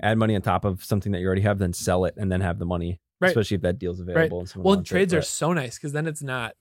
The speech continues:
Speaker 2: you're not doing the whole, like, you sell it and then you have the thing and then whatever. 'Cause if you, I mean, the other kinda cool thing, and I believe this, eh, don't take this as legal, I shouldn't say that. Never mind. No legal advice. But you, if you just exchange the vehicle, the ch-, there's a,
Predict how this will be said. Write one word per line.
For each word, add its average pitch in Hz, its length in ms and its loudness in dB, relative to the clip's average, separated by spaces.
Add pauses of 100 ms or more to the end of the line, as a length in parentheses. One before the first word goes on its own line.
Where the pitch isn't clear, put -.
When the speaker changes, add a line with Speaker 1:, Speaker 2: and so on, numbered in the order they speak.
Speaker 2:
you're 143 100 -6
not 143 180 0
doing 147 200 0
the 117 80 -4
whole, 131 200 0
like, 107 300 0 (400)
you - 60 -18
sell 147 300 2
it 143 160 2
and 139 80 -6
then 135 80 0
you 131 80 2
have 131 80 -6
the 127 60 -10
thing 131 280 4
and 123 80 4
then 113 80 2
whatever. 123 260 2 (200)
'Cause 160 180 2
if 196 160 4
you, 180 140 0
I 165 40 0
mean, 160 140 6
the 143 100 4
other 160 260 4 (120)
kinda 143 200 4
cool - 180 4
thing, 120 300 0
and 120 80 0
I 120 40 2
believe 143 320 2
this, 139 260 0 (140)
eh, 240 80 6 (160)
don't 302 240 0
take 269 160 0
this 247 160 0
as 202 180 -4
legal, 214 380 2 (160)
I 202 120 0
shouldn't 135 200 -4
say 120 80 -8
that. 104 220 -6
Never 160 160 2
mind. 117 240 0
No 196 120 4
legal 185 220 4
advice. 147 320 0 (320)
But 165 240 2
you, 175 160 0 (160)
if - 220 2
you 190 80 8
just 214 200 4
exchange 175 540 0
the 147 80 0
vehicle, 127 540 2 (400)
the 147 220 4
ch-, - 220 -2
there's 151 320 4
a, 131 220 2